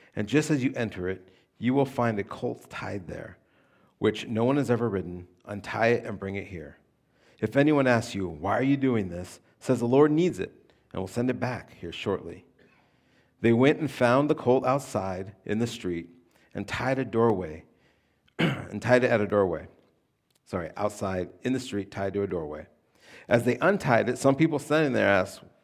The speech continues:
"What are you doing untying the colt?" They answered, "Oh, Jesus told them to, and the people let them go." <laughs> You know, sometimes I complain that the Bible's just too many words.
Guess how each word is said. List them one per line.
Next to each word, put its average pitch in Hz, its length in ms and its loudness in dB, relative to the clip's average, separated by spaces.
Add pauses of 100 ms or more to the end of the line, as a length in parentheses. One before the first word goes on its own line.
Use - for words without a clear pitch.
"What 95 160 -12
are 107 60 -8
you 151 140 -4
doing 151 500 0 (680)
untying 135 420 0
the 175 60 0
colt?" - 540 0
They 113 160 2
answered, 120 320 -2
"Oh, 165 200 4
Jesus 151 460 -6
told 117 240 -2
them 98 320 -2 (340)
to, 101 440 0
and 110 260 0
the 104 60 0
people 110 260 -6
let 104 160 -4
them 95 160 -10
go." - 280 -16 (1300)
<laughs> - 100 -6 (2500)
You 131 120 0
know, 135 140 6
sometimes 147 500 2
I 120 140 0
complain 110 420 -2
that 101 140 -8
the 104 40 -6
Bible's 95 380 -4
just - 160 -18
too 104 140 -6
many 107 160 -2
words. 101 560 -4